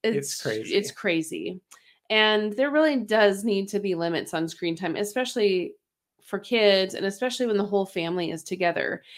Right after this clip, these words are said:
Speaker 2: Like, have it off the dinner table and have boundaries for your kids. Like, you can't get on it before blank has, has to be done, like your chores or, you know, devotions or, like, something.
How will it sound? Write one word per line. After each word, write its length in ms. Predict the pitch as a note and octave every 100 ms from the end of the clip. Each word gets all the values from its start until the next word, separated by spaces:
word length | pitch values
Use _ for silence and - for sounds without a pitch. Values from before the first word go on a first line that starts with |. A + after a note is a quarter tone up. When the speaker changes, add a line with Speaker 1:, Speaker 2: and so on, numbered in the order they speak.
| - _
Speaker 2:
Like, 380 | F#3+ F#3 F3+ - _ _ -
have 380 | - G3+ G#3+ A#3
it 220 | A#3 -
off 240 | G3 G#3+ A3
the 80 | A3
dinner 240 | A#3 A3+
table 580 | G#3+ F#3+ F3 D#3+ D3+ D#3 - - -
and 600 | F#3 F#3 F#3 F#3 F#3 F3+ -
have 260 | G3 G#3 G3+
boundaries 540 | G#3 G#3+ A3+ G3+ G3+
for 100 | G3+
your 140 | F#3 F#3
kids. 240 | G#3 G3
Like, 180 | F3+ F3+
you 120 | F3
can't 360 | - G3+ F#3+ G#3
get 160 | G#3
on 200 | F#3+ F#3
it 180 | F#3+ -
before 840 | F#3 - - F#3+ F#3+ F#3 F#3 F3+ - -
blank 340 | F#3+ G3 E3+ -
has, 360 | F3 E3+ - - -
has 220 | F#3+ G3
to 60 | -
be 100 | F#3
done, 280 | F3 D#3+ D3+
like 220 | D#3 E3
your 300 | F3+ F3+ F3+ - - -
chores 680 | - C4+ B3 G3 E3+ E3+ -
or, 640 | F#3+ F#3 E3+ E3 E3 E3
you 120 | G3 F#3
know, 180 | E3+
devotions 880 | F#3 F3+ G#3+ C4 C#4+ - B3 G3+ F3
or, 140 | G#3 G#3
like, 220 | A3+ A#3
something. 560 | B3+ C4+ G3+ C#3 E3+